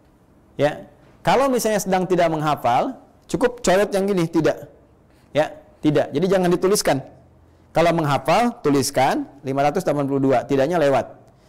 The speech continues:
Kalau tidak, conteng yang tidak. Ini kosongkan, menghafal. Tidak, conteng, alasannya apa? Akhwat misalnya ya, sedang datang bulan misalnya, langsung tuliskan head.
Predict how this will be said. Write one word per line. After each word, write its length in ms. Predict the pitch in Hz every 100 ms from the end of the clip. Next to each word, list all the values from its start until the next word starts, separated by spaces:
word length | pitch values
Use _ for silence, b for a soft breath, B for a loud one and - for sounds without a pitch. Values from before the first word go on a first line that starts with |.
| b b
Kalau 320 | 170 262 294 294
tidak, 560 | 196 147 123 196 - - -
conteng 320 | 185 208 233
yang 160 | 214 208
tidak. 480 | 208 165 - - - _ _ _
Ini 80 | 147
kosongkan, 720 | 180 175 185 170 127 113 -
menghafal. 560 | 131 131 135 107 101 - B B B B -
Tidak, 340 | 135 135 190 - - - _ _
conteng, 560 | 139 131 143 196 240 -
alasannya 480 | 160 190 190 208 226 208
apa? 160 | 143 104 - - _ _ _ _ _ -
Akhwat 400 | 131 185 220 196
misalnya 340 | 151 143 135
ya, 100 | 160 220 -
sedang 320 | - 160 151
datang 240 | 151 156 156
bulan 300 | 175 208 160
misalnya, 400 | 135 127 120 123 -
langsung 240 | 143 156 196
tuliskan 320 | 185 190 190 180
head. 400 | 196 123 -